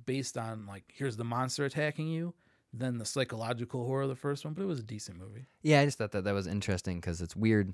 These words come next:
Speaker 2: how when you go back to any film like that, there is some sort of a continuation or a sequel now, no matter what it was.
Speaker 1: Yeah.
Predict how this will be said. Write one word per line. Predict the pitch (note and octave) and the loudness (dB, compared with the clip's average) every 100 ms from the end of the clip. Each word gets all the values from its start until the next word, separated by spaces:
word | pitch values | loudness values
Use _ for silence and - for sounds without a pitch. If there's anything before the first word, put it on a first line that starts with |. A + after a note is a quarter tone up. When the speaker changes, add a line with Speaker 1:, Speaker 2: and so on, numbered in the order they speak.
| - | -6
Speaker 2:
how | - G2 | 0 2
when | G2+ | 2
you | G2+ | 2
go | G#2 | 2
back | G#2 G2+ - | 4 2 0
to | G2 | -4
any | G2+ F#2 | -4 -4
film | G2 F#2+ F#2 | -4 -2 -2
like | F2+ - | -4 -2
that, | F2+ D#2+ | -2 -2
there | - F2+ | -2 -2
is | F#2 | -2
some | - G#2 G2 | -2 -4 -4
sort | - G#2 G2 | -6 -6 -4
of | F2 | -4
a | E2+ | -6
continuation | F2+ - G2 F#2 F2+ F2+ F2+ F2 | -8 -6 -6 -4 -4 -4 -6 -8
or | E2 | -8
a | E2 | -8
sequel | - F2+ - E2+ | -8 -10 -8 -6
now, | D#2+ D#2 | -4 -6
no | E2 | -4
matter | F2 E2+ E2 E2 | -2 -2 -2 -4
what | E2 | -4
it | D#2 | -4
was. | B1+ C#2+ B2 | -4 -6 -4
Speaker 1:
Yeah. | A#2 G2+ | -4 -6